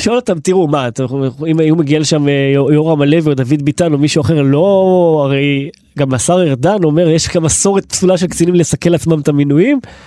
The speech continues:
אומרים, "לא, פה, יש פה משהו שהוא חריג, לא ראינו אותו שנים, צבר כזה של חומרים לא היה מגיע", זו הסיבה שגם שגולדברג החליט להתערב. עכשיו, מה שמדהים שמכל החומרים האלה שאני ציינתי,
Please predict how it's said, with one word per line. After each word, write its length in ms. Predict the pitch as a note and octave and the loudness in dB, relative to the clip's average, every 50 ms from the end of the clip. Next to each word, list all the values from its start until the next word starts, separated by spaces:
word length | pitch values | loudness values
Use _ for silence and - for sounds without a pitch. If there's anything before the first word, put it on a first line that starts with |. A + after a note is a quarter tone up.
| - - - - - - - - - - - | -20 -20 -20 -20 -20 -20 -20 -20 -16 -8 -2
אומרים, 260 | C#3+ D#3 G3 A3 G3+ | 0 0 0 2 2
"לא, 320 | G3 G3+ G#3 F#3+ E3 D3+ D#3+ - _ _ _ _ _ _ _ | 0 2 2 0 0 -2 -4 -12 _ _ _ _ _ _ _
פה, 560 | - G3+ G#3 G#3+ G#3+ G#3+ G#3 G#3+ G#3 G3+ G3+ G3 | -2 0 0 0 0 2 2 2 2 2 2 2
יש 160 | F#3 F#3 - | 2 2 0
פה 120 | - - F3+ | 0 0 0
משהו 240 | F3+ F3 - F#3 | 2 2 0 0
שהוא 180 | - - E3+ D#3 | 0 2 2 2
חריג, 380 | D#3 D3 D3+ E3 G3+ F3+ D#3 E3 | 2 2 0 0 0 0 0 0
לא 160 | F3 F3+ E3+ | 2 2 2
ראינו 220 | F3+ F3 F3 F3 F3+ | 2 2 2 2 2
אותו 260 | E3+ - - E3+ C#3 | 0 2 0 -2 0
שנים, 540 | - - D3 D3 D#3 F3+ G3+ G#3+ G#3+ G#3+ A3+ - - - - - - - - - - _ _ | 0 0 0 0 2 2 2 0 -2 -4 -6 -10 -14 -20 -20 -20 -20 -20 -20 -20 -20 _ _
צבר 400 | - - - G3 G#3 F#3+ A3 G3 | -6 -2 -2 -2 0 0 -2 -2
כזה 260 | D#3 - E3 D#3 F3 D#3+ | 0 0 0 2 2 2
של 120 | D#3 E3+ | 2 0
חומרים 400 | C3+ D#3 D#3+ D#3+ D#3 E3+ D#3+ D3+ | 0 0 0 2 2 2 2 2
לא 180 | D3+ E3 F#3 G3 | 4 4 4 4
היה 180 | G3+ G#3+ G#3+ | 2 2 0
מגיע", 360 | G#3+ G#3 F#3 F3+ A#3+ D4 C#4+ | 0 -2 -2 0 0 0 2
זו 120 | G#3 F#3 A#3 | 2 0 0
הסיבה 260 | A3 - A3+ G#3+ G3+ | 0 0 0 0 2
שגם 140 | F3+ G#3+ F#3 | 0 0 0
שגולדברג 400 | - E3+ E3+ E3+ F3 E3+ F3 D#3+ | 0 0 0 2 2 2 2 2
החליט 300 | C#3+ C#3 D3+ D#3+ C#3+ - | 2 2 0 0 2 0
להתערב. 440 | D#3+ C#3 - D3+ C3+ C3 B2+ A#2+ B2 | -2 0 0 -2 0 0 -2 -2 -2
עכשיו, 200 | G#2+ - C#3+ D#3 | -4 -2 0 0
מה 100 | A3 C4 | 0 0
שמדהים 360 | - C#4 A3 G#3 G#3 B3+ A#3+ | 0 0 0 0 0 0 0
שמכל 400 | - G3+ F3 D#3 - - A3 C#4+ | 0 0 -2 -2 0 0 0 0
החומרים 400 | - D#3 G#3 F#3+ F#3 F#3 G3+ G3+ | 0 0 0 0 0 0 2 2
האלה 140 | G3 F#3+ E3+ | 2 2 2
שאני 240 | - D#3+ D#3 F3 | 2 0 0 0
ציינתי, 560 | E3 - - E3+ G3 G#3+ G#3+ F3 - G#3 G#3 | 0 0 0 0 2 0 0 0 0 0 0